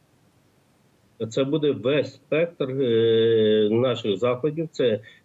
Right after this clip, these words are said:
прийом громадян як лікарями загальної практики сімейної медицини, так і проведення всіх тих, е,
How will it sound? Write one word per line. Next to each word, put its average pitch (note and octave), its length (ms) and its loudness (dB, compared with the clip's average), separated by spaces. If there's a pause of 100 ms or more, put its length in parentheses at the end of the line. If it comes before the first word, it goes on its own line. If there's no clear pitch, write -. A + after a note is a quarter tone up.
прийом C3 500 2
громадян B2 720 0
як A2+ 400 -2
лікарями A#2 520 0
загальної A2+ 420 0
практики G#2+ 520 -4
сімейної A2 460 0
медицини, C3+ 600 2 (400)
так D#3+ 240 -2
і B2 680 2
проведення B2 720 0
всіх A#2 480 -4 (140)
тих, A#2 380 -4
е, G#2+ 560 2